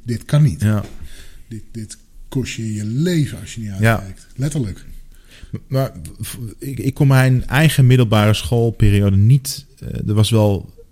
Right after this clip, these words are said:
Speaker 2: af en toe een vechtpartij of geweld, maar zo gewelddadig als, als
Speaker 1: Nee,
Speaker 2: soms naar voren
Speaker 1: nee.
Speaker 2: komt op filmpjes. Echt, echt, eh,
Speaker 1: En ik ben, ik ben gewoon in de grootstad opgegroeid.
Speaker 2: Jij bent in
Speaker 1: Eh,
Speaker 2: Rotterdam opgegroeid,
Speaker 1: ja,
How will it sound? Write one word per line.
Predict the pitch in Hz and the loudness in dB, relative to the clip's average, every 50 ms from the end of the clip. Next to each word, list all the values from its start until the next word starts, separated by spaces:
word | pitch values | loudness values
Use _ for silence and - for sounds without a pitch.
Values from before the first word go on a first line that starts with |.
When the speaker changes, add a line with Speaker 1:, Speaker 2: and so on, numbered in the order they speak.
| _ _ _ _ _ _ _ - - - - - | _ _ _ _ _ _ _ -20 -20 -20 -8 -2
Speaker 2:
af | - 113 101 | 0 0 2
en | 107 104 | 2 2
toe | - 104 | 2 2
een | 95 90 | 0 0
vechtpartij | - 120 117 - - - - 117 104 104 107 92 | 0 -2 -2 0 0 0 2 0 0 -2 -2 -4
of | 87 87 | -6 -6
geweld, | - - 104 95 104 113 139 139 - - - - - - - - - - - - - | -4 -2 0 0 0 0 0 -4 -8 -14 -20 -20 -20 -20 -20 -20 -20 -20 -18 -14 -6
maar | - 104 101 101 | 0 2 4 4
zo | - 120 123 113 | 6 6 4 4
gewelddadig | - - 123 117 110 107 98 110 101 117 127 139 135 117 - - | 4 4 4 4 4 4 4 4 4 4 4 2 2 0 0 -2
als, | - 110 - | -2 -2 -2
als | 104 104 90 | -2 -2 -2
Speaker 1:
Nee, | 87 - 117 | 0 0 2
Speaker 2:
soms | 117 110 - | 2 2 2
naar | - 117 104 | 2 2 0
voren | - - 127 131 147 | 2 2 4 4 4
Speaker 1:
nee. | 170 180 | 2 0
Speaker 2:
komt | 175 165 139 120 | -2 -4 -4 -6
op | 117 104 | -6 -8
filmpjes. | - - 135 123 135 131 131 135 113 | -6 -4 -4 -4 -4 -6 -6 -8 -6
Echt, | 87 110 113 - - - | -4 -4 -4 -4 -4 -4
echt, | - 104 101 104 - - - | -4 -4 -6 -6 -6 -6 -6
eh, | 107 90 76 101 110 104 | -6 -6 -6 -6 -6 -6
Speaker 1:
En | 104 | -6
ik | 98 101 95 | -6 -6 -6
ben, | 92 104 - 123 | -8 -10 -8 -8
ik | 127 | -8
ben | 110 110 107 | -8 -8 -8
gewoon | 87 113 113 123 | -8 -6 -4 -2
in | 131 | -2
de | 131 | 0
grootstad | 127 131 135 143 139 - - 147 139 135 | 0 0 0 0 -2 -4 -4 -4 -4 -4
opgegroeid. | 127 - - 123 113 113 120 117 117 120 117 | -6 -6 -6 -6 -2 -2 0 0 0 0 2
Speaker 2:
Jij | 107 123 | 4 4
bent | 139 139 113 | 6 6 6
in | |
Speaker 1:
Eh, | 104 98 | 6 4
Speaker 2:
Rotterdam | 104 92 107 101 131 147 | 4 4 6 6 6 4
opgegroeid, | 143 117 - 135 143 165 170 - 92 90 | 4 4 4 4 4 4 4 4 2 2
Speaker 1:
ja, | 107 110 107 104 | 0 -2 -2 -4